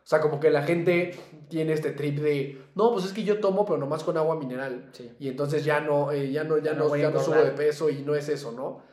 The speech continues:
Speaker 1: Eh, eh, o sea, lo que sucede con eso es que, justo como tú dices, O sea, tu cuerpo pierde la capacidad de la quema de grasas que tendría de manera normal, estando en un estado, eh, no, no
Speaker 2: Mm.
Speaker 1: drogado o no alterado.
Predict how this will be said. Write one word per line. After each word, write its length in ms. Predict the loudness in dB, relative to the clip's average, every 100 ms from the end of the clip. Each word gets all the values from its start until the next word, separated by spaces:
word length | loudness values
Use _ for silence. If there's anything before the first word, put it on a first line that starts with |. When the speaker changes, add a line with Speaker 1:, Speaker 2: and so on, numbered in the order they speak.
| _ _
Speaker 1:
Eh, 400 | -6 -6 -6 -10 -4
eh, 160 | -2 0
o 60 |
sea, 100 | 2
lo 140 | 4 4
que 100 | 2
sucede 420 | -2 2 6 8
con 200 | 6 2
eso 420 | 2 2 0 -2 -12 -20 _
es 180 | 0 0
que, 380 | 2 0 0 -4 -14 -20 _ -20 -8
justo 280 | 0 2
como 220 | 2 0 -2
tú 100 | -2
dices, 500 | -2 -2 -2 -2 -10 -20 _ -4
O 20 |
sea, 140 | -2 0
tu 120 | 4
cuerpo 420 | 6 8 6 4
pierde 360 | 4 6 6 4
la 140 | 2
capacidad 580 | -2 -4 -6 -6 -4 -2
de 120 | -2
la 180 | -2 -4
quema 240 | -4 -2
de 80 | -2
grasas 340 | -4 -6 -6
que 140 | -8 -12
tendría 460 | -12 -10 -6 -4
de 80 | -4
manera 560 | -8 -8 -8 -6 -6 -8
normal, 680 | -10 -8 -6 -6 -6 -10 -16
estando 360 | -12 -8 -8 -6
en 60 |
un 140 | -6 -6
estado, 560 | -6 -6 -4 -6 -6 -12 -20 -10
eh, 480 | -6 -6 -8 -16 -12
no, 320 | -2 2 2
no 200 | 2 2
Speaker 2:
Mm. 40 | 4
Speaker 1:
drogado 440 | 2 0 0 0
o 160 | -2 -4
no 160 | -4
alterado. 640 | -4 -2 0 0 -2 -6